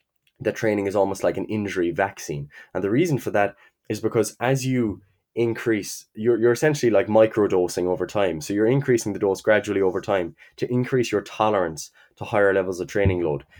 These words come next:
So your goal is not just to like, wrap yourself in bubble wrap and never do more training because you're afraid of getting,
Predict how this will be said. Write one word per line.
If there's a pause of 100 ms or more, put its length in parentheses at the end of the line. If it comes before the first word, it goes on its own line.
(100)
So
your
goal
is
not
just
to (440)
like, (120)
wrap
yourself
in
bubble
wrap
and
never
do
more
training
because
you're
afraid
of
getting,